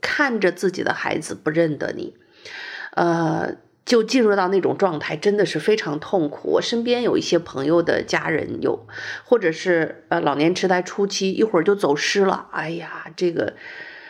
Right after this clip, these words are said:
每天出去寻找丢失的亲人，那个心情，那种状态太可怕了。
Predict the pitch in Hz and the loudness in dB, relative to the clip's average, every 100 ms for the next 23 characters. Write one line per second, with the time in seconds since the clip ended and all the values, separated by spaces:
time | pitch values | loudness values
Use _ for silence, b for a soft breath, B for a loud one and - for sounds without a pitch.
0 | B B - 196 185 - 214 202 - 220 | B B 0 2 2 2 2 2 -2 -2
1 | 202 208 - 175 196 196 156 156 190 196 | 0 -2 2 2 4 2 0 2 4 4
2 | - 196 170 - - 214 214 147 - - | 2 4 4 2 0 2 2 2 2 -2
3 | 220 277 262 226 185 185 - 214 208 - | 0 2 0 2 0 2 0 0 0 0
4 | 165 185 180 165 165 202 175 156 180 - | 2 2 2 0 -4 -2 -2 -2 -4 -4
5 | - 220 - - - - - | -4 -2 -2 -4 -4 -6 -6